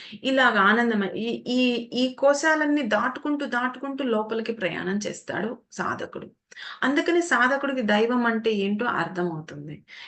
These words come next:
సాధకుడు కాని వారికి ఎప్పటికీ దైవం అంటే ఏంటో అర్థం కాదు. భౌతిక ప్రశ్నే వేస్తాడు. "నువ్వు ఇంత భగవద్గీత చదువుతున్నావు కదా,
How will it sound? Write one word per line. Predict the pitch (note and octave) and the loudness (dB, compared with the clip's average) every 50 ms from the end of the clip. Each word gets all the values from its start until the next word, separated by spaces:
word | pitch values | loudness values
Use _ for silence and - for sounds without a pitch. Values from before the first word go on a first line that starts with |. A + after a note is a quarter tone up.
| - _ _ | -20 _ _
సాధకుడు | - A3 G#3 G#3+ A3+ A#3 A#3 A#3 A#3 G#3 G3+ | 0 2 2 2 4 2 4 4 4 2 0
కాని | G3+ - - G#3 G#3 B3 C#4+ D4 C#4+ | 0 2 4 6 6 6 6 4 4
వారికి | C4 A#3 A3+ A3 A3+ A3+ B3+ A#3 G#3 | 4 4 2 2 0 -2 -4 -4 -4
ఎప్పటికీ | F#3+ F#3 G3 - A3 A3+ A3+ A#3 A#3 | -4 -4 -2 -2 -2 0 0 -2 -2
దైవం | G3+ F#3+ F3+ F#3 G3+ G#3 G3+ F#3+ | -2 0 0 0 0 0 0 0
అంటే | F#3 F3 F3+ F#3 G#3 | 0 0 0 0 0
ఏంటో | G#3 F#3+ F3 F3 F3 F3 G#3 | 2 2 2 0 0 0 0
అర్థం | A3+ - - E3+ - - - F3 E3+ E3 E3 | 0 0 0 -2 -4 -6 -8 -8 -8 -8 -8
కాదు. | - C3+ B2+ B2+ - E3 | -10 -10 -10 -6 -6 -6
భౌతిక | D#3+ D#3+ G3+ G#3+ A3 A3+ A#3 A3+ A#3 A3 | -4 -2 -2 -2 -2 -4 -2 -4 -4 -4
ప్రశ్నే | G#3 F#3+ F#3 - - G#3 G#3 G3 | -4 -8 -8 -6 -4 -2 -2 -2
వేస్తాడు. | F3+ E3 D#3+ - - - - - - - _ _ _ _ _ _ _ _ _ _ _ _ _ _ _ _ _ _ _ _ _ _ _ _ _ _ _ _ _ _ _ _ - | -2 -4 -6 -8 -10 -10 -10 -10 -12 -14 _ _ _ _ _ _ _ _ _ _ _ _ _ _ _ _ _ _ _ _ _ _ _ _ _ _ _ _ _ _ _ _ -2
"నువ్వు | A3 A3+ A3+ A3 | 0 2 2 2
ఇంత | A3 A3 A3+ B3+ | 2 4 2 2
భగవద్గీత | A#3+ A3 A3+ G#3+ G#3+ A3+ B3 A#3 A3 A#3 C4 B3+ B3+ - | 4 4 2 0 2 0 -2 -2 0 -2 0 0 0 0
చదువుతున్నావు | B3 A3+ A3+ A3+ A3+ A#3 A#3 A#3 A#3 | 2 2 2 2 2 -2 -4 -4 -2
కదా, | A#3 A3 A3+ A#3+ B3+ C4 C4 C4 B3+ | -4 -4 -2 -2 -4 -4 -6 -8 -12